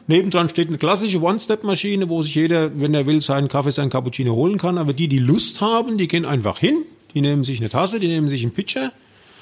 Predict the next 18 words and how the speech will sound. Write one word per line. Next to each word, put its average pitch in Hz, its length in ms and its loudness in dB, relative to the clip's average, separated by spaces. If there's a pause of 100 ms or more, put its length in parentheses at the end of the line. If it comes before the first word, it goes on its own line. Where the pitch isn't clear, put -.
(160)
schauen 143 280 0
da 147 180 0
mal 151 240 0
zwei 143 200 0
Minuten 147 360 2
auf 135 140 -2
den 123 140 -2
Monitor 190 760 0
und 156 300 -2 (560)
fangen 180 380 0
dann 165 180 2
an, 165 240 2
ihren 165 300 2
eigenen 165 340 2
Cappuccino 139 540 2
da 131 180 2
zu - 120 -6
gießen. 107 500 -4